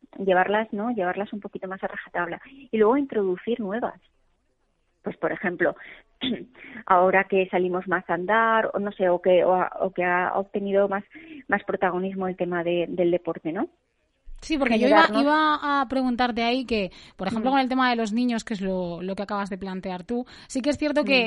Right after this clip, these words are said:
Speaker 1: Ujú.
Speaker 2: eh, todo el tema de el deporte que ellos hacían al salir del cole o las, eh,
Speaker 1: Claro.
Speaker 2: actividades extraescolares que han ido desapareciendo en todo este tiempo,
Speaker 1: Ujú.
Speaker 2: yo creo que a ellos les ha hecho un poco, eh, no sé, les ha trastocado mucho la marcha, ¿no? Por decirlo así rápido.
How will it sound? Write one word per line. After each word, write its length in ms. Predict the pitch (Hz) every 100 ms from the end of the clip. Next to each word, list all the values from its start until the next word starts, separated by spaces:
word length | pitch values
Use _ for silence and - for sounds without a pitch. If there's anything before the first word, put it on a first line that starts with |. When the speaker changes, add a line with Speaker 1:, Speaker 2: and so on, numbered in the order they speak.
| 214
Speaker 1:
Ujú. 80 | 208
Speaker 2:
eh, 120 | 196
todo 140 | 233 233
el 120 | 254
tema 280 | 262 254 247
de 440 | 247 240 233 226 233
el 160 | 226
deporte 400 | 214 180 247 240
que 60 | 233
ellos 160 | 220
hacían 320 | 214 - 226 214
al 60 |
salir 220 | 226 208
del 200 | 196 190
cole 400 | 208 254 240 226
o 180 | 226 208
las, 400 | 202 202 196 -
eh, 300 | 208 196 175 -
Speaker 1:
Claro. 140 | 185
Speaker 2:
actividades 420 | 165 233 240 277
extraescolares 760 | 294 - - 269 - 262 262 247
que 100 | 240
han 60 | 226
ido 160 | 254
desapareciendo 960 | 254 247 247 226 220 - 233 226 196 156
en 80 | 160
todo 140 | 196
este 180 | 220 254
tiempo, 360 | 233 214 208
Speaker 1:
Ujú. 160 | 185 185 220 -
Speaker 2:
yo 160 | 202
creo 160 | 202 214
que 100 | 233
a 140 | 214
ellos 340 | 220 220 240 - - -
les 260 | 233 202 208
ha 80 |
hecho 460 | 190 - 226 220 220
un 160 | 220 202
poco, 580 | 202 233 247 240 190 - - -
eh, 380 | - 190 190 175
no 180 | 180 202
sé, 100 | 247
les 140 | 220
ha 40 | 214
trastocado 500 | 240 - 240 233 208
mucho 180 | 214 196
la 100 | 175
marcha, 300 | 247 269 185
¿no? 100 | 208
Por 120 | 262
decirlo 300 | 208 202 185
así 460 | - 190 190 185 190
rápido. 500 | 226 226 175 151